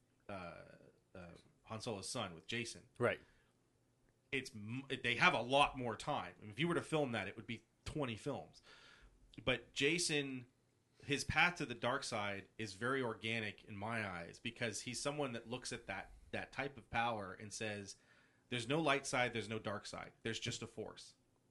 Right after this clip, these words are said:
Speaker 1: And
Speaker 2: Mm-hmm.
Speaker 1: it's how you use it that makes you a light side user or a dark side user. There aren't things that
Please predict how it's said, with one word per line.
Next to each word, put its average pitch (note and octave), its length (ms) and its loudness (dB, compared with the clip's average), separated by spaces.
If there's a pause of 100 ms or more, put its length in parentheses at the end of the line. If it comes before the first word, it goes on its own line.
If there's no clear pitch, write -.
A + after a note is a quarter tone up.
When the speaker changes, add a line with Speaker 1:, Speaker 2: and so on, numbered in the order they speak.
(200)
Speaker 1:
And G#2+ 280 0
Speaker 2:
Mm-hmm. G2 40 -10 (140)
Speaker 1:
it's A2+ 360 -4
how D#3 260 2
you D3 180 2
use C3 340 0
it F#2+ 180 -8 (680)
that A#2 260 0
makes A#2 340 0
you G2+ 320 -4 (920)
a A2+ 60 -2
light A2 320 0
side A#2 260 4
user A2 360 -2
or G#2+ 120 -4
a F#2 60 -10
dark G#2 200 -2
side F#2+ 220 -8
user. F#2+ 300 -14 (480)
There A#2 140 2
aren't C3 260 2
things B2 220 -4
that A2+ 120 -6